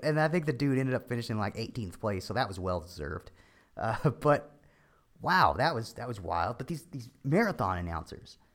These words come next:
they just keep it going. So I shout out to those guys. N-, mad respect there, because I sit here and talk for an hour, and sometimes that's hard.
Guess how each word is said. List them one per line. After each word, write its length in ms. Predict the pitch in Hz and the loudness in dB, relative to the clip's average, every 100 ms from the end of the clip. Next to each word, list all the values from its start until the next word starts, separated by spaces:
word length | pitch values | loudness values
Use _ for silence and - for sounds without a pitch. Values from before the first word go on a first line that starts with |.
| _ _ - | _ _ -4
they 340 | 127 190 214 185 | 0 2 0 -4
just 220 | 143 - | -4 -6
keep 200 | 160 147 | -8 -6
it 100 | 107 | -6
going. 420 | 104 90 85 87 | -6 -4 -6 -8
So 300 | - 104 95 | -6 -6 -2
I 440 | 123 131 127 110 98 - - | 0 2 2 0 -6 -12 -18
shout 400 | - - 135 113 | -8 0 2 2
out 420 | 82 - - - | 2 0 -8 -12
to 100 | - | -8
those 220 | 87 76 - | -6 -6 -6
guys. 420 | - - - - _ _ | -10 -10 -18 -20 _ _
N-, 120 | 104 - 113 | -6 -4 -4
mad 340 | 123 120 101 | -2 0 -2
respect 460 | 85 - 90 85 - | -4 -6 -6 -6 -6
there, 260 | 82 - - - | -6 -8 -12 -18
because 180 | - 127 | -6 0
I 80 | 214 | 0
sit 220 | - 147 | 0 -2
here 180 | - 104 | -2 -4
and 80 | 90 | -2
talk 240 | 101 - | -2 -2
for 140 | - 90 | -4 -4
an 80 | |
hour, 320 | 85 90 85 82 | -2 -2 -2 -6
and 100 | 82 | -4
sometimes 400 | 110 98 78 - | -2 0 0 0
that's 160 | - | -4
hard. 320 | - 50 - | -4 -6 -6